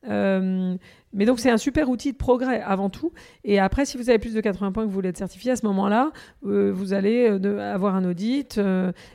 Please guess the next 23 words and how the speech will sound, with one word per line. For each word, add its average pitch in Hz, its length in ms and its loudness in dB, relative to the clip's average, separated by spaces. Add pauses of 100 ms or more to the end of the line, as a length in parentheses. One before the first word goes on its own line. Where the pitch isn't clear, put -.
uti-, 208 280 -2
pouvoir 214 280 2
utiliser 196 360 0
le 196 60 0
label 190 300 2
une 185 100 -2
fois 196 100 -2
que 180 60 -6
vous 175 80 -8
êtes 185 100 -6
certifié, 190 380 -8
et - 40 -12
cetera. 214 340 0
Et 233 40 2
là, 226 120 4
vous 226 120 0
payez, 208 440 6
euh, 196 60 4
des, 185 240 2
des, 175 340 0
des 175 200 -2
royalties, 185 600 -2
euh, 175 300 0